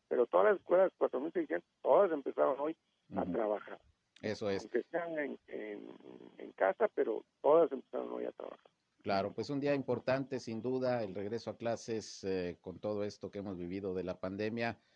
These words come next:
Speaker 2: es un día importante y bueno, pues ojalá, ojalá y que todo transcurra como se tiene previsto y que, pues en la medida de lo posible y todavía en estas condiciones, vaya ya normalizándose la actividad escolar en Coahuila y en todo el país.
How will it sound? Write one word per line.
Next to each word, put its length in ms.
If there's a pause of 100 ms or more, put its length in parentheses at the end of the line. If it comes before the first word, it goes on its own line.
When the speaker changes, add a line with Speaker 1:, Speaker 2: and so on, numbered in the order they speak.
(240)
Speaker 2:
es 200
un 100
día 80
importante 800
y 80
bueno, 280
pues 240
ojalá, 420 (260)
ojalá 320
y 40
que 120
todo 180
transcurra 500
como 240
se 140
tiene 420 (380)
previsto 680
y 80
que, 400
pues 140
en 80
la 80
medida 160
de 40
lo 120
posible 520
y 80
todavía 420
en 100
estas 260
condiciones, 680 (300)
vaya 580
ya 340 (200)
normalizándose 840
la 80
actividad 300
escolar 580
en 140
Coahuila 360
y 80
en 100
todo 180
el 100
país. 380